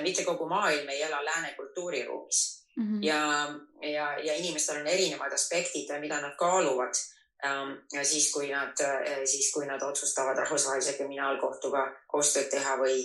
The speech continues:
Speaker 1: või seal tunnistusi anda. Aga põhimõtteliselt kohtu poolt on need asjad väga hästi organiseeritud, nii et, et seal nagu mingit probleemi ei ole.
Speaker 2: Aga kas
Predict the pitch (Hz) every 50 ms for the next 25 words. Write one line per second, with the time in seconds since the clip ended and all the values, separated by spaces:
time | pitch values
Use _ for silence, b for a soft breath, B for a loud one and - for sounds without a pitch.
0 | - b b b b 143 139 - 156 143 135 139 147 147 139 123 - - - -
1 | - - - - - - - - _ _ _ _ B B B B B B - -
2 | 156 160 156 156 151 151 - 220 269 277 202 175 170 160 151 143 151 151 - -
3 | - - 196 240 - - - 160 143 151 151 151 147 143 - - 143 143 143 147
4 | 143 156 170 170 175 - - 156 160 147 143 147 160 - - - 139 135 131 135
5 | 135 135 131 - 151 143 143 143 139 - - - 143 139 127 - - - - -
6 | - - 196 190 170 151 139 - - - 139 143 143 143 135 135 - - 139 135
7 | 139 143 139 131 127 127 131 139 139 123 - - - _ _ _ _ _ - -
8 | 127 131 131 - 269 269 262